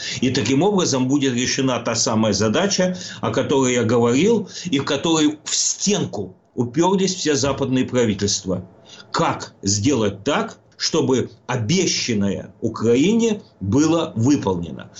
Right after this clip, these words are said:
Сейчас наступил очень серьёзный кризис, потому что из-за того, что один раз –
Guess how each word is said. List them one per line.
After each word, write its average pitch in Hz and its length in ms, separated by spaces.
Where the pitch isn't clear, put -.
Сейчас 190 440
наступил 156 560
очень 175 300
серьёзный 131 560
кризис, 101 460
потому 127 440
что - 300
из-за 151 400
того, 135 460
что - 260
один 135 340
раз – - 500